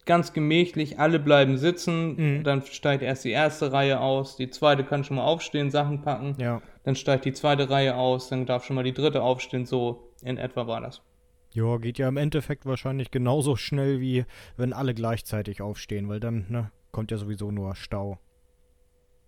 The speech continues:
Speaker 1: Ja, dann stehen die Leute ganz vorne, die sich nach vorne gedrängelt haben, aber, äh, zeitmäßig kommen alle ungefähr zur selben Zeit raus.
Speaker 2: Ja, genau, genau, ja.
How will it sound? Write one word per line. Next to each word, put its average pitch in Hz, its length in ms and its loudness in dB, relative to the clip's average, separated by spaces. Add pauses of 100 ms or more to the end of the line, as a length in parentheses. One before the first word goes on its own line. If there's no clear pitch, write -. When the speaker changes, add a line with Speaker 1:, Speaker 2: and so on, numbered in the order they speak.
(920)
Speaker 1:
Ja, 131 220 4
dann 131 160 6
stehen 147 320 2
die 165 120 0
Leute 151 380 4
ganz 147 220 2
vorne, 147 340 2
die 135 100 2
sich 131 140 0
nach 131 140 2
vorne 139 280 2
gedrängelt 139 540 2
haben, 143 320 4
aber, 127 560 2 (240)
äh, 131 160 2
zeitmäßig 139 800 0 (160)
kommen 135 260 2
alle 127 380 4
ungefähr 131 480 0
zur 135 180 2
selben 123 300 2
Zeit 123 300 -2
raus. 139 120 0
Speaker 2:
Ja, 147 180 4
genau, 123 300 -2
genau, 107 380 -6 (140)
ja. 117 180 -10